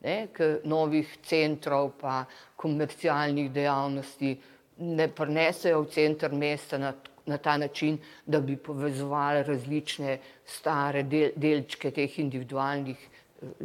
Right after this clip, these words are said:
lastniških struktur, ne, ampak grejo na čistino ven, ne. No, in takrat se je to tudi, eh, v bistvu uveljavilo,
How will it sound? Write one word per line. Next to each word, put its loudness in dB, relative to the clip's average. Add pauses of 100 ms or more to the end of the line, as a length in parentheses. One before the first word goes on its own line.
(280)
lastniških -2
struktur, -4
ne, -2
ampak -10 (360)
grejo 4
na 2
čistino -2
ven, -4
ne. -6 (880)
No, 0
in 0
takrat 0
se 2
je 4
to 0
tudi, 2
eh, 0
v -2
bistvu -6
uveljavilo, 2